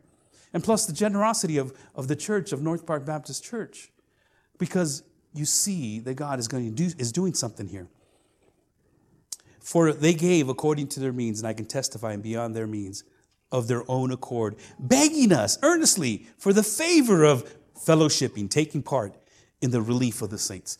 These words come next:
That's that word again, koinonia, in taking part. They wanted a fellowship. Now, how can I fellowship with you? Be-, I, I want to fellowship with you. I want to be able to take part in what you're doing. Well, we go back up to verse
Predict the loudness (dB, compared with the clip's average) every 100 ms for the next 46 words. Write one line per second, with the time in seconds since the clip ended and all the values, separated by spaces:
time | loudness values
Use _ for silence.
0 | -10 -2 0 2 2 0 0 -4 -6 -14
1 | _ -4 -2 -2 -2 -4 -6 -8 -6 -4
2 | -6 -6 -10 -8 -10 -10 -20 -20 _ _
3 | _ -4 -2 0 -2 -4 -4 -2 0 0
4 | 0 -2 -2 -12 _ _ _ _ _ -4
5 | 0 2 4 4 2 6 6 6 2 2
6 | 0 0 0 -4 -14 _ _ -20 _ _
7 | 2 4 4 -2 -2 0 4 6 8 6
8 | 6 2 2 2 2 -2 -2 0 2 4
9 | 4 4 6 4 4 -4 -2 -2 0 4
10 | 4 2 -4 0 0 2 0 0 -4 -6
11 | -14 _ _ _ _ -20 -20 -20 -20 -20
12 | -20 -14 -6 2 4 4 2 2 0 0
13 | 0 2 2 2